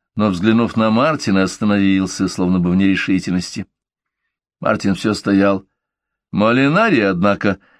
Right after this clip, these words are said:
взяв бумаги и не поднимая от них глаз, попросил его не уходить, сесть, так как он, мол, еще не кончил беседу.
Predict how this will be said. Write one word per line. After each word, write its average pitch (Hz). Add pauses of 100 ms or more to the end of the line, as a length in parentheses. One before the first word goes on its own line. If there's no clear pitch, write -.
(140)
взяв 107
бумаги 117
и 101
не 101
поднимая 98
от -
них 98
глаз, 110 (320)
попросил 98
его 175
не 185
уходить, 123 (360)
сесть, 113
так 95
как 95
он, 117
мол, 131
еще 127
не 120
кончил 104
беседу. 98